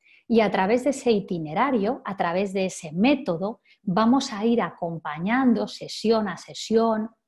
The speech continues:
conversación a conversación, a nuestros clientes a llegar a ese lugar. ¿A cuál? Al que cada uno decida que quiere llegar. Y para eso vamos a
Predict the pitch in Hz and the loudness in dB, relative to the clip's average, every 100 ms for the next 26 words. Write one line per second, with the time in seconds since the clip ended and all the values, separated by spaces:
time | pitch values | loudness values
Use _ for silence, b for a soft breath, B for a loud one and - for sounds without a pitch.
0 | _ _ 226 190 175 - - - 208 220 | _ _ 2 2 -4 -8 -12 -6 -4 -4
1 | 202 160 156 214 - 170 - 190 208 254 | -4 -6 -4 -6 -4 -8 -2 -2 0 -2
2 | 262 _ _ _ 185 185 220 - 247 - | -8 _ _ _ -4 -2 -4 -2 -4 -2
3 | 185 214 269 240 151 - _ _ - 185 | 0 2 4 2 -2 -12 _ _ -4 -2
4 | 175 185 190 175 170 185 156 156 156 143 | 0 0 0 0 -4 -6 -6 -8 -10 -12
5 | _ _ _ _ - 190 190 247 226 170 | _ _ _ _ -4 -4 2 4 4 0
6 | - _ _ - 190 180 - - 170 170 | -10 _ _ -2 -2 -2 -6 -2 -2 2
7 | 247 302 226 - - 175 170 - 262 226 | 4 4 2 -2 -12 -4 -4 0 0 0
8 | - - _ 208 - 196 170 147 135 131 | -4 -14 _ -6 0 0 0 -4 -12 -14
9 | 131 _ _ B B B B 277 254 247 | -18 _ _ B B B B 2 4 6
10 | 262 330 - 330 269 277 294 285 - 226 | 4 2 2 4 6 6 6 4 2 2
11 | 196 185 175 165 | 4 4 4 0